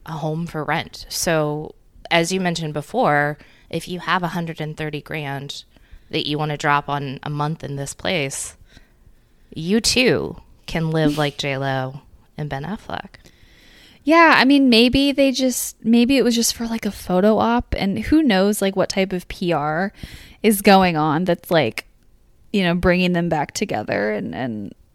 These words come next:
Speaker 2: what, what the real intentions are between their, their rendezvous and stuff.
Speaker 1: This place is pretty cool, though.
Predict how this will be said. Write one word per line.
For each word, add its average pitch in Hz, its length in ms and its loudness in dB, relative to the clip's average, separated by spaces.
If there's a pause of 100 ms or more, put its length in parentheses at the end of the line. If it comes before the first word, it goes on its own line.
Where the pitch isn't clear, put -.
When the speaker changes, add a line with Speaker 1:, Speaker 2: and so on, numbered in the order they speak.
(680)
Speaker 2:
what, 185 320 2
what 208 300 2
the 233 100 4
real 185 280 2
intentions 180 600 -2
are 226 180 2
between 180 420 -2
their, 170 380 0
their 170 180 -2
rendezvous 196 560 0
and 240 160 2
stuff. 247 300 -2
Speaker 1:
This 240 160 -12
place 226 240 -2
is 269 100 -10
pretty 262 200 0
cool, 185 260 2
though. 135 340 -2